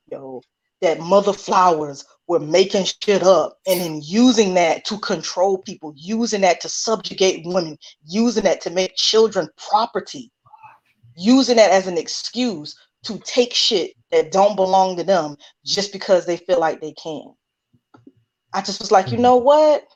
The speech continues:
Speaker 1: And especially once I got introduced to the whole evolution shit, well, not really introduced, like, 'cause we learned about it in college, but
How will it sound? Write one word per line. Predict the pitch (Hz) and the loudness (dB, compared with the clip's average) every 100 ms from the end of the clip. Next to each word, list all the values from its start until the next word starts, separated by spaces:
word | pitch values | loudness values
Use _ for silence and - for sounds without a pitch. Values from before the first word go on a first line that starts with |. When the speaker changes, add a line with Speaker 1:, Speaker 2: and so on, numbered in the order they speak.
| _ - | _ -4
Speaker 1:
And | |
especially | 196 - 587 403 | -2 2 4 6
once | 285 240 | 4 4
I | 202 | 6
got | 208 - | 4 4
introduced | 233 220 233 - | -4 -6 -8 -2
to | |
the | 220 | 0
whole | 220 208 | 4 4
evolution | 202 196 233 359 - 226 | 2 0 -6 -8 -6 -8
shit, | - 214 185 - | -8 -8 -8 -6
well, | 294 | -2
not | 302 | 0
really | 208 180 | -2 -4
introduced, | 196 196 147 202 175 | -8 -8 -10 -8 -4
like, | 160 - | -6 -4
'cause | 175 156 | -12 -10
we | 214 | 0
learned | 247 254 | 4 6
about | 214 175 | 4 2
it | |
in | 156 | 0
college, | 151 180 156 151 147 | -2 0 0 -4 -6
but | 156 - | -4 -4